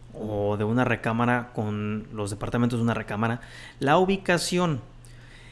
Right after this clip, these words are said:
el número de habitaciones, el tipo de decoración, qué tan bien equipados están estos, estos, estas propiedades, estos listados, porque contra ellos vas a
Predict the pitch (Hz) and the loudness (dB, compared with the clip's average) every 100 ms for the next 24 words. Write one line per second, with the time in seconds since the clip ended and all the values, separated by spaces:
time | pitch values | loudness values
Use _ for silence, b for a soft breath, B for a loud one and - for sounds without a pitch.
0 | B - 131 156 190 190 151 123 120 113 | B 4 4 6 4 4 4 4 2 0
1 | - 151 151 165 208 - - B B B | 2 4 4 4 2 0 -10 B B B
2 | B - - - 113 110 - 147 175 170 | B -20 -14 -6 -4 -4 -4 -4 2 4
3 | 143 113 107 - 110 104 - 131 127 117 | 4 2 -2 -2 -2 -2 -2 0 2 2
4 | - 151 190 180 170 165 170 160 127 - | 2 4 4 4 4 4 0 -2 -4 0
5 | 123 123 120 110 - 117 113 117 - 107 | 0 2 -2 -4 -2 0 0 -2 -4 -8
6 | - 127 107 - 123 - - - - 160 | -6 -6 -6 -4 -6 -6 -10 -6 -4 -2
7 | - 135 117 107 110 110 101 113 - 113 | 0 0 2 2 2 0 -2 -4 -4 -4
8 | 113 - 127 123 107 - B B - - | -4 0 2 2 0 -8 B B -8 -6
9 | 113 113 110 113 131 151 151 135 113 113 | -2 -2 0 2 2 2 2 2 0 0
10 | 123 120 | -2 -2